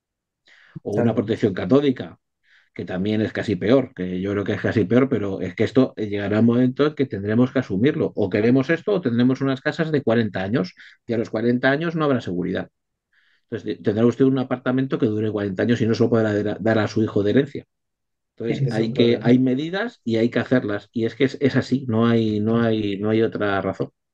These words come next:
Speaker 2: Como dice usted, el problema es que la, en el hormigón la corrosión se da de, de adentro hacia afuera, ¿no? Y es muy difícil notarlo. Y cuando uno ya lo nota, es como el cáncer, ¿no?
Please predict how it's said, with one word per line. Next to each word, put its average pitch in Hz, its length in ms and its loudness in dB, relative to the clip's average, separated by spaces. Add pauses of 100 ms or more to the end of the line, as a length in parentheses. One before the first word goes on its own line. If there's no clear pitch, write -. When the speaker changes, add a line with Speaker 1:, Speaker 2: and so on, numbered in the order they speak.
(440)
Speaker 2:
Como 127 120 -2
dice 139 160 4
usted, 156 480 2
el 120 120 -12
problema 139 400 0
es 139 100 0
que 123 180 -2
la, 107 240 -6
en 113 140 -4
el 113 80 2
hormigón 117 500 4
la 135 120 0
corrosión 117 360 2
se 131 100 0
da 120 160 2
de, 107 220 0
de - 240 -8
adentro 131 420 2
hacia 120 160 -4
afuera, 110 320 0
¿no? 139 240 -4 (880)
Y 113 140 0
es 120 120 2
muy 127 180 0
difícil 117 400 -4
notarlo. 110 420 0
Y 98 80 -4
cuando 110 260 0
uno 139 120 8
ya 135 120 6
lo 131 140 4
nota, 147 300 6
es - 80 0
como 135 180 -4
el 113 80 2
cáncer, 117 420 0
¿no? 131 280 -2